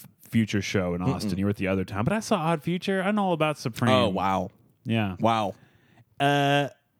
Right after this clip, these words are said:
Speaker 1: back to the houseplants, 'cause I
Speaker 2: Mm.
Speaker 1: did have a, a fun anecdote about
Speaker 2: Sure.
Speaker 1: that that will, uh, relate back later. 'Cause eventually we're gonna talk about a secret sandwich. I think that'll be the last restaurant we talk about today, and that's Inside Sweet Boys, which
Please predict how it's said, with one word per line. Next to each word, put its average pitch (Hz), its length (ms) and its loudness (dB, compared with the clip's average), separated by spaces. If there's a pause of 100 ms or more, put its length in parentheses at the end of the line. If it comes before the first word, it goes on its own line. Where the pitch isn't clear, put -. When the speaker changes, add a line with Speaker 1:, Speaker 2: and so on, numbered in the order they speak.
(100)
Speaker 1:
back 254 200 2
to 208 60 2
the 156 100 2
houseplants, 113 960 -2
'cause 135 140 4
I 127 80 8
Speaker 2:
Mm. - 60 2
Speaker 1:
did 143 100 2
have 127 160 2
a, 107 140 0 (100)
a 110 80 -2
fun 180 320 2
anecdote 113 580 0
about 90 220 0
Speaker 2:
Sure. 202 140 6 (180)
Speaker 1:
that - 40 -6 (1000)
that 127 120 2
will, 123 220 4
uh, 127 320 2
relate 151 380 0
back 151 240 0
later. 143 420 0 (420)
'Cause 139 140 0
eventually 180 420 2
we're 147 40 2
gonna 131 160 0
talk 120 220 2
about 107 280 2
a 98 140 0
secret 127 360 0
sandwich. 107 520 0
I - 20 -2
think - 100 0
that'll 104 120 -2
be 101 80 0
the 95 80 -2
last 98 340 -2
restaurant 98 340 -2
we 95 140 -4 (340)
talk 113 220 2
about 101 200 -2
today, 107 180 0
and 104 80 0
that's 104 160 -4
Inside 110 420 0
Sweet 123 300 2
Boys, 117 420 0 (600)
which - 420 0